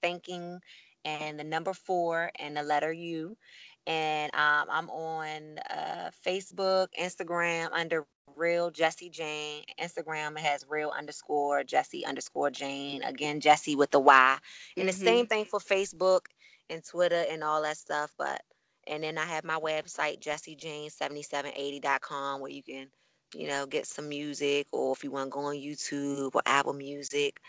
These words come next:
Speaker 1: I mean, I'm just all over the place right
Speaker 2: Everywhere.
Speaker 1: now, but <laughs> just keep
Speaker 2: Everywhere.
Speaker 1: going.
Speaker 2: And I'm gonna
Speaker 1: <laughs>
Speaker 2: post all of this information on my page, um, The thirty Girl on Instagram and Facebook.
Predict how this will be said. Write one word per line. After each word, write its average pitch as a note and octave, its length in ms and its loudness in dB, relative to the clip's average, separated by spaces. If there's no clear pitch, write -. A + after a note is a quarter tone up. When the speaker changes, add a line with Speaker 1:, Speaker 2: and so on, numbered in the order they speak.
Speaker 1:
I D#3 120 6
mean, D#3+ 260 2
I'm F3 160 4
just E3+ 160 0
all C3+ 300 4
over C#3 160 -4
the C#3 60 -2
place F3+ 340 8
right F3+ 100 4
Speaker 2:
Everywhere. E3+ 260 2
Speaker 1:
now, D#3 240 0
but - 680 -2
<laughs> - 0 -
just A#3 200 4
keep G#3+ 160 2
Speaker 2:
Everywhere. F3+ 100 0
Speaker 1:
going. G3+ 160 4
Speaker 2:
And G3+ 100 4
I'm C#4 160 6
gonna A3+ 300 2
Speaker 1:
<laughs> - 80 0
Speaker 2:
post G#3 280 0
all A3+ 300 10
of A#3 80 -2
this G#3+ 180 -8
information F#3+ 840 -6
on G#3+ 460 0
my G#3+ 200 4
page, F3+ 440 -6
um, F3 320 -2
The F3+ 180 -2
thirty F#3 260 0
Girl F#3+ 480 -2
on F#3+ 120 -2
Instagram F#3 800 0
and A#3+ 240 2
Facebook. G#3 500 4